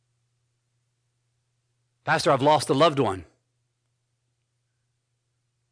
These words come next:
Is God behind that?" Yes. Now, if I answer no,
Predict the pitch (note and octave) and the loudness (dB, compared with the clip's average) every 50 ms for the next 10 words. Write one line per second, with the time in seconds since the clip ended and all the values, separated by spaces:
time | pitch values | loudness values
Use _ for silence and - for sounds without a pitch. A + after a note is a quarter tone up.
0 | _ _ _ _ _ _ _ _ _ _ _ _ _ _ _ _ _ _ - A#2+ | _ _ _ _ _ _ _ _ _ _ _ _ _ _ _ _ _ _ -16 -8
1 | A#2 C#3 C#3 C#3+ C3+ D3 C#3 C#3+ C#3+ C#3 C3+ C#3+ D#3 F3 E3 - - - _ _ | -2 0 0 2 2 0 0 0 0 2 2 2 2 2 0 -2 -4 -12 _ _
2 | _ _ _ _ _ _ _ _ _ _ _ _ _ _ _ _ _ _ _ _ | _ _ _ _ _ _ _ _ _ _ _ _ _ _ _ _ _ _ _ _
3 | _ _ _ _ _ _ _ _ _ _ _ _ _ _ - A#2+ D#3+ E3 G#2+ - | _ _ _ _ _ _ _ _ _ _ _ _ _ _ -4 -2 0 0 -2 -4
4 | - - - - - - _ _ _ _ _ _ _ _ _ _ _ _ _ _ | -8 -12 -12 -14 -18 -20 _ _ _ _ _ _ _ _ _ _ _ _ _ _
5 | _ _ _ _ _ _ _ _ _ _ _ _ _ _ _ _ - - - - | _ _ _ _ _ _ _ _ _ _ _ _ _ _ _ _ -20 -10 -2 0
6 | E3 D#3+ E3+ A3 A3+ - A3 F#3+ D#3+ D#3+ F3+ F#3 F3+ - - E3 D3 B2+ C3 C3+ | 2 4 4 4 2 2 2 0 0 0 0 -2 -2 -2 -4 -4 -4 -4 -4 -4
7 | D3 D#3+ F#3+ B3 A3+ B2 G#2+ A#2 C#3+ | -4 -4 -4 -4 -4 -4 -6 -8 -12